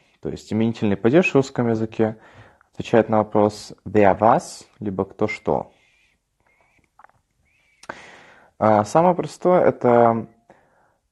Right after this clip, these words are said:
эм, определенный артикль и его окончание, так как они все будут одинаковые. Вот у нас есть три рода: мужской, женский, средний. Der, die, das.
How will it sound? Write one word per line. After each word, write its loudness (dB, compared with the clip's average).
эм, -4
определенный 0
артикль 0
и -4
его 2
окончание, -2
так 0
как -10
они -4
все -2
будут 0
одинаковые. -4
Вот -6
у -4
нас -6
есть -18
три 2
рода: 0
мужской, 2
женский, -4
средний. -6
Der, 0
die, -4
das. 0